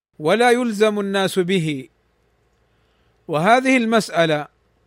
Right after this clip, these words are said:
في الموقف من قول العالم هي مسألة مهمة متعلقة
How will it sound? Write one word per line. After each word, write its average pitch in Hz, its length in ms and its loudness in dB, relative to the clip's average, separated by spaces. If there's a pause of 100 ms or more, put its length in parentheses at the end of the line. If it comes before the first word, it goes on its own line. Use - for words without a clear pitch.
(1120)
في - 120 -8
الموقف 196 540 -2
من 196 180 -6
قول 202 280 0
العالم 165 680 -2 (1300)
هي 214 480 2 (960)
مسألة 208 600 -2
مهمة 196 720 -2 (380)
متعلقة 185 1160 -2